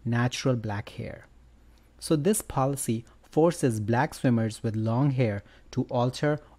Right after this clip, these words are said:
or accommodate their biological needs or social experiences in ways white people do not have to. This is just one example. The Olympics also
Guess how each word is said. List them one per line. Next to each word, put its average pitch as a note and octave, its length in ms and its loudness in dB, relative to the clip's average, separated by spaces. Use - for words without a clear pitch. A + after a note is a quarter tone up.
or F#3 140 8
accommodate B2 640 2
their A2 160 -2
biological G#2+ 680 -4
needs D3 340 0
or C#3+ 140 2
social C3+ 380 0
experiences A#2+ 760 -2
in E3+ 220 4
ways A#2+ 380 4
white B2 320 2
people B2 260 2
do A2 100 0
not G#2 200 0
have - 260 -6
to. - 180 -12
This D#3 220 4
is F#3+ 120 4
just C#3+ 260 0
one A#2 200 4
example. G2+ 560 -6
The B2 100 4
Olympics D3 480 2
also C#3+ 500 0